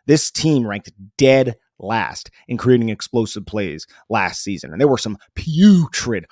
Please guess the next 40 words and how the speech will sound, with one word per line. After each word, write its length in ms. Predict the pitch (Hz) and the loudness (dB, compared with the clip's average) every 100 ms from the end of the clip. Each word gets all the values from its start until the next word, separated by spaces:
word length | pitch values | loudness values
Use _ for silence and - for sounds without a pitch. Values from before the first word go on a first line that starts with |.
| _ 127 | _ 4
offenses 580 | 120 110 101 - 98 | 4 4 -6 -8 -10
last 260 | 92 87 - | -8 -8 -8
year, 40 | 87 | -10
and 80 | |
the 40 | 95 | -10
Giants 640 | 92 127 135 143 98 - - - | -6 2 4 4 0 -10 -20 -8
were 140 | 117 | -6
last. 280 | 107 87 - | -4 -6 -8
And 120 | 92 | -14
they, 60 | 90 _ | -14 _
despite 560 | - - - 208 233 - | -16 -14 0 2 2 -2
that, 180 | 101 | -8
they 100 | 95 | -8
still 360 | 98 - - 139 | -10 -8 -2 0
went 160 | 165 175 | 0 -2
to 60 | |
the 80 | 147 | -4
playoffs 540 | 110 107 95 95 - - _ - | -2 -4 -2 -6 -10 -20 _ -10
and 140 | 113 | -6
they 60 | 104 | -6
won 280 | 95 123 | 0 0
a 60 | 117 | 0
playoff 440 | - 113 104 87 | -4 -4 -2 -4
game. 140 | - 80 | -10 -16
But 120 | - | -10
adding 240 | 104 131 151 | -4 -2 -2
a 60 | |
player 200 | 113 135 | -2 -2
like 140 | 113 107 | -2 -6
Jalen 280 | 120 104 87 | -8 -8 -10
Hyatt 340 | 113 123 - _ | -6 -6 -6 _
can 100 | - | -20
fundamentally 580 | 107 139 123 123 120 110 | -2 0 0 -2 -4 -12
change 400 | 95 - 123 113 | -10 -6 -4 -4
your 80 | 101 | -6
ability 300 | 90 113 95 | -2 -2 -2
to 120 | - | -10
create 340 | - 113 127 127 | -8 -2 0 0
explosive 600 | - - 113 110 92 - | -4 -4 -4 -4 -8 -10
plays 280 | 98 98 | -8 -8